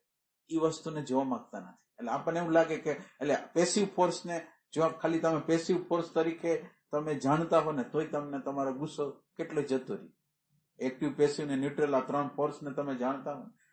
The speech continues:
આ દુનિયાની કોઈ પણ ગતિમાં પેસિવ ફોર્સ તો, તો તમે કોઈ પણ કામ કરો એમાં બે પેસિવ ફોર્સ તો હોય જ. ગમે ઈ કામ કરતા હો, ગમે તે કરતા હો, બે તો હોય જ પેસિવ ફોર્સ.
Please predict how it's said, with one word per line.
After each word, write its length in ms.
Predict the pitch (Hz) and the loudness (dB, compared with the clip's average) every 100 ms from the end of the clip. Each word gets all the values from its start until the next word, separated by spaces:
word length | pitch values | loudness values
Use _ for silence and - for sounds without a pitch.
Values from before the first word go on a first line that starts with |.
| _ _ | _ _
આ 80 | 139 | -2
દુનિયાની 440 | 127 165 185 180 | 2 2 2 2
કોઈ 200 | 165 196 | 6 8
પણ 220 | 196 196 160 | 10 6 6
ગતિમાં 480 | 170 185 170 160 | 4 4 2 2
પેસિવ 300 | 170 175 190 175 | 4 4 4 4
ફોર્સ 260 | 175 165 - | 4 2 2
તો, 120 | 170 165 - _ - | 2 2 -4 _ 2
તો 140 | 165 | 4
તમે 220 | 165 180 | 4 2
કોઈ 200 | 170 196 | 6 8
પણ 200 | 196 208 | 8 8
કામ 320 | 165 175 160 151 | 8 6 6 4
કરો 240 | 143 120 - - - | 4 4 2 -10 -10
એમાં 260 | 151 143 139 | -2 0 4
બે 120 | 170 | 4
પેસિવ 380 | 175 165 - 165 - | 4 2 2 0 0
ફોર્સ 240 | 151 147 | -2 0
તો 80 | 147 | -4
હોય 160 | 143 127 | -2 -4
જ. 100 | - - _ _ _ _ _ _ _ _ _ _ _ _ | -8 -18 _ _ _ _ _ _ _ _ _ _ _ _
ગમે 280 | 151 202 160 | 2 4 2
ઈ 80 | - | 0
કામ 200 | 117 107 - | -4 -6 -8
કરતા 300 | 98 - 87 | -12 -12 -16
હો, 100 | - 117 | -16 0
ગમે 260 | 165 190 | 2 2
તે 140 | 135 98 | -4 -8
કરતા 320 | 95 87 - | -10 -14 -18
હો, 120 | _ _ _ _ _ _ _ _ | _ _ _ _ _ _ _ _
બે 120 | 147 165 | -2 0
તો 160 | 165 | 0
હોય 200 | 135 165 | 0 -2
જ 80 | - | -4
પેસિવ 280 | - 107 - - | -10 -12 -14 -20
ફોર્સ. 160 | - | -20